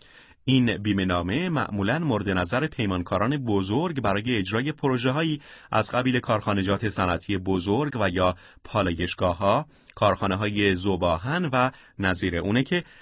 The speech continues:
ارزش کل وارداتشون یا همون کالاهایی رو که میبایست برای اجرای پروژهٔ مورد نظر خریداری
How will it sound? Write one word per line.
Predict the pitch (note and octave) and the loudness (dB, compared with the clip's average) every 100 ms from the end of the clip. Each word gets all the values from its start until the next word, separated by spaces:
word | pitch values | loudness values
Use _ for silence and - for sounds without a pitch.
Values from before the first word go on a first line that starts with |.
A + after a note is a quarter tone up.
| - - | -12 0
ارزش | A2+ A2 F3+ D#3 | 2 2 -2 -4
کل | - G3+ G#3 G3 | -2 -2 0 0
وارداتشون | D3+ C3+ G#2+ G2 F#2+ - F2 | 2 2 2 0 -2 -4 -2
یا | F2 | 0
همون | F#2 C#3+ F#3+ F#3+ | 0 0 -2 -2
کالاهایی | - C#3+ A#2 C3+ D#3+ | 0 2 2 0 -4
رو | E3+ | -6
که | - | -4
میبایست | D#3+ C3+ G#2+ G#2 A2+ B2+ - - - - _ | 0 0 2 0 4 2 0 -14 -20 -20 _
برای | A#2+ C#3+ F3+ | 2 2 2
اجرای | C3+ G2+ G#2 G2+ G2 | 2 2 0 2 0
پروژهٔ | A2+ G2+ G2 G2+ | 0 0 0 0
مورد | G2 F#2+ F#2+ | 2 0 0
نظر | F#2+ F2+ F#2 | 0 0 0
خریداری | F2+ A2 F#2+ F#2+ F#2+ F#2+ F#2+ | 0 -2 -2 2 2 2 0